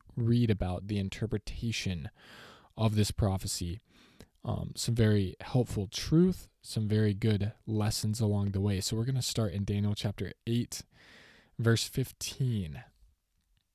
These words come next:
And it says, "And it came to pass when I, even I, Daniel, had seen the vision and sought for the meaning,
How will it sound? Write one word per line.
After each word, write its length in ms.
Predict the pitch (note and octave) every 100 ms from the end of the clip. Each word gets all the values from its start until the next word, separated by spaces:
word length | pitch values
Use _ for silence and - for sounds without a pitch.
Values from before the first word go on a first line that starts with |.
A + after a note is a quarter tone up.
| _ _ _ _ _ _ _ -
And 140 | A#2
it 100 | G#2+
says, 680 | - - D3 G#2+ F#2 - - - - - - _ B2
"And 100 | C3
it 100 | -
came 220 | D#3+ E3+
to 80 | F3
pass 380 | A#2+ A2 -
when 120 | A#2+ A2 -
I, 460 | A#2+ A2+ F#2+ B2 - _ _ _ B2
even 260 | C3 D3
I, 300 | - B2+ C3
Daniel, 600 | B2 G#2+ G#2 G2+ G2+ A2 -
had 220 | G2+ G2+
seen 420 | - - C3+ D3
the 80 | C#3
vision 400 | A#2 G#2 G#2+ G2+
and 180 | G2 G2
sought 560 | - - A2+ A#2+ - -
for 160 | - B2
the 140 | G#2
meaning, 520 | G#2 G#2+ F#2+ F2 F#2+